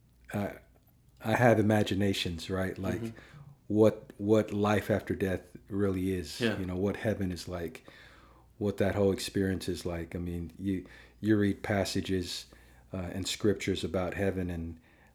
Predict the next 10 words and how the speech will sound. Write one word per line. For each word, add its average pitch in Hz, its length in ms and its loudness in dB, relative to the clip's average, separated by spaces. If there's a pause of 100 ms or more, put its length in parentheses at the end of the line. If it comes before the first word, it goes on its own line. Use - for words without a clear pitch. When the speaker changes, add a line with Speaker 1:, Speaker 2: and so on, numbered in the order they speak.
(120)
Speaker 1:
um, 90 480 -8 (600)
you 110 160 -2
know, 78 180 -8 (200)
it's, - 400 -8
it's, - 380 -8
uh, 87 280 -4 (1040)
it's - 140 0
pretty, 123 460 12
uh, 101 200 8 (680)
pretty, 107 680 4